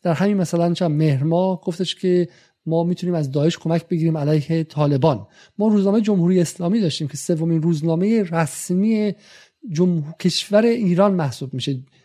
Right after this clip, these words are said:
دولت جمهوری اسلامی محسوب می‌شه و کارایی کرد که دست کم از اینا نبود. آقای کمیلی، روزنامهٔ جمهوری اسلامی، اه، فیک نیوزهای منتشر کرد که این چیزایی که من برای شما پخش کردم پیشش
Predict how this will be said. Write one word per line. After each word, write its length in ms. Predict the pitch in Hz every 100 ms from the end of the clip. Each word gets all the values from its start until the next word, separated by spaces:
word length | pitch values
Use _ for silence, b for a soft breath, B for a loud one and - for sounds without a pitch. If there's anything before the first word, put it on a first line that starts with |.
| - 165
دولت 420 | 190 190 208 226
جمهوری 320 | 202 180 160
اسلامی 280 | 160 180 190
محسوب 400 | 180 127 151 135
می‌شه 360 | 135 - 135 127 B B -
و 60 |
کارایی 340 | 185 208 233 254
کرد 240 | 247 240
که 80 | 240
دست 300 | 220 202 208
کم 180 | 214 262
از 120 | 220
اینا 240 | 220 269
نبود. 160 | 269 180
آقای 400 | 208 226 180 131 131
کمیلی، 460 | 160 143 127 120 113
روزنامهٔ 360 | 175 165 214
جمهوری 260 | 214 190 185
اسلامی، 540 | - 180 175 208 226 B B B B 175
اه، 240 | 151 147
فیک 480 | 139 - - 185 -
نیوزهای 340 | 185 180 196 247
منتشر 460 | 233 202 185 202
کرد 340 | - 196 185 -
که 120 | 196
این 100 | 202
چیزایی 260 | 196 202
که 80 | 202
من 140 | 202 185
برای 120 | 170
شما 160 | 180
پخش 300 | 170 170 -
کردم 260 | 180 175 208
پیشش 380 | 220 208 208